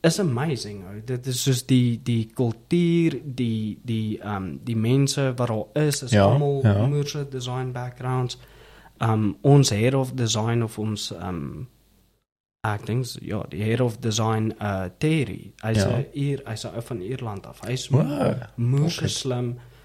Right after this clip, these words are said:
Speaker 1: Moorse innovative.
Speaker 2: Ja.
Speaker 1: Hy's, uh, uh, soos, dis net crazy, ou. Die hele, dit voel nie asof jy by Nedbank is nie. Dit voel asof jy soos by 'n Google tipe
Speaker 2: Wow,
Speaker 1: vibe is met
Speaker 2: okay.
Speaker 1: al soos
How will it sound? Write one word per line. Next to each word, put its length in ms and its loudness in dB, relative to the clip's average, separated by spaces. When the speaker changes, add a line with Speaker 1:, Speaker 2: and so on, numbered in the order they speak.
Speaker 1:
Moorse 500 4
innovative. 920 4
Speaker 2:
Ja. 200 8
Speaker 1:
Hy's, 120 4
uh, 60 -10
uh, 140 -4
soos, 480 -6
dis 260 2
net 240 -2
crazy, 400 -2
ou. 100 -2
Die 140 0
hele, 280 6
dit 180 6
voel 220 8
nie 140 10
asof 260 2
jy 100 4
by 120 2
Nedbank 500 0
is 140 -10
nie. 100 -4
Dit 120 -6
voel 160 2
asof 280 2
jy 160 4
soos 200 -2
by 160 2
'n 280 -2
Google 600 2
tipe 180 -6
Speaker 2:
Wow, 120 8
Speaker 1:
vibe 360 6
is 120 4
met 120 4
Speaker 2:
okay. 160 4
Speaker 1:
al 160 2
soos 540 -8